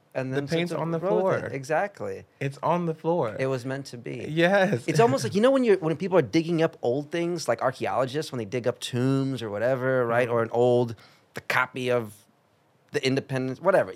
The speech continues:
Speaker 1: just old shit. You know what I mean? Old historical stuff.
Speaker 2: Mm-hmm.
Speaker 1: The little things, the little cracks and the stains that are on it, they're part of the history.
Speaker 2: Mm-hmm.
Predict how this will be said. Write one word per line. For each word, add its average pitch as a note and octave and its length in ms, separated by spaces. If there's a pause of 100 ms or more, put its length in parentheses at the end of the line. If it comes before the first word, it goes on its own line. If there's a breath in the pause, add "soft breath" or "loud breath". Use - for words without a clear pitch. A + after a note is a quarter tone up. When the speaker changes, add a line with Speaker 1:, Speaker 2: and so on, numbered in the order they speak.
Speaker 1:
just - 200
old F#3+ 220
shit. F#2 220
You D3+ 60
know D3+ 80
what C#3 80
I - 20
mean? D3 160
Old D3 160
historical C3+ 380
stuff. D3 400
Speaker 2:
Mm-hmm. B2+ 240 (440 loud breath)
Speaker 1:
The C3+ 140
little E3 240
things, E3 380
the A#2+ 80
little C#3+ 140
cracks - 760
and G#2+ 120
the G#2+ 60
stains A2 440
that F#2+ 100
are G2 100
on G2+ 200
it, F3+ 200 (500 soft breath)
they're A#2+ 120
part A2 500
of G2+ 120
the F2+ 60
history. F#2+ 520
Speaker 2:
Mm-hmm. A2+ 280